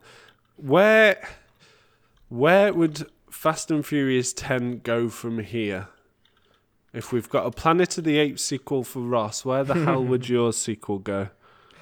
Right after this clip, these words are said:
Speaker 2: Mine would go after eight. Like I say, mine's like, think
Speaker 1: No,
Speaker 2: of it as,
Speaker 1: no,
Speaker 2: as,
Speaker 1: after
Speaker 2: as a
Speaker 1: this
Speaker 2: small
Speaker 1: movie. Sorry, after your pitch.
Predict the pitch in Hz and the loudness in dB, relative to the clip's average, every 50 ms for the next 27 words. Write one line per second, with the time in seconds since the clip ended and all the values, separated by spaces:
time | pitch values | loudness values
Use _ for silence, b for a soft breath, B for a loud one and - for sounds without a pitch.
0 | b b b b b b b - 196 220 226 214 190 202 185 180 175 143 - 165 | b b b b b b b 2 4 4 4 4 4 6 6 6 6 4 2 2
1 | 165 175 - 120 117 123 131 135 143 147 131 - 147 131 131 147 160 156 147 131 | 4 6 6 6 6 6 4 4 6 4 4 4 4 4 4 4 4 2 0 0
2 | 135 135 131 123 - - - - _ _ _ _ _ _ _ _ _ _ _ _ | 2 2 2 2 0 -6 -20 -20 _ _ _ _ _ _ _ _ _ _ _ _
3 | _ - - 135 135 135 139 131 131 127 131 143 131 147 139 135 156 151 147 143 | _ 0 4 4 6 6 6 6 4 4 2 4 4 4 2 4 4 4 4 4
4 | 135 156 156 147 131 127 151 147 143 123 110 117 107 98 - _ - - - 135 | 4 6 6 6 6 6 6 6 4 4 2 0 -2 -2 -4 _ -10 -2 2 4
5 | 127 120 117 113 - 139 - - - 156 147 147 147 143 - - 131 113 - - | 4 4 4 2 0 -2 -2 0 0 2 4 4 4 4 2 2 2 2 2 -2
6 | - - | -12 -14